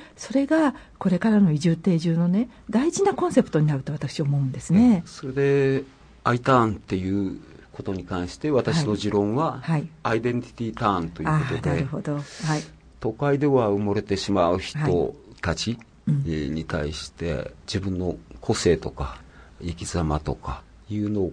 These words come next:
Speaker 2: こう発揮するために前向きに移り住んでくること、それがアイターンではないかなと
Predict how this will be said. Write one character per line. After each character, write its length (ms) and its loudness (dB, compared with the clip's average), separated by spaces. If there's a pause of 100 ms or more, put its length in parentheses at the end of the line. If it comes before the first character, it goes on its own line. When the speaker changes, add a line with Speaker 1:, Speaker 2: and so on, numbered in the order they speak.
Speaker 2:
こ 80 -4
う 40 -4
発 400 -4
揮 20 0
す 180 -4
る 80 0
た 140 -4
め 120 -2
に 280 -6 (560)
前 300 6
向 160 4
き 160 2
に 280 6 (800)
移 220 -4
り 40 -4
住 220 0
ん 20 0
で 80 -4
く 140 -4
る 60 -4
こ 120 -8
と、 260 -4 (380)
そ 160 -8
れ 80 -2
が 160 0
ア 60 4
イ 60 -4
タ 160 -2
ー 20 0
ン 220 0 (380)
で 140 -4
は 100 2
な 120 0
い 40 -2
か 120 -8
な 240 -2
と 120 -12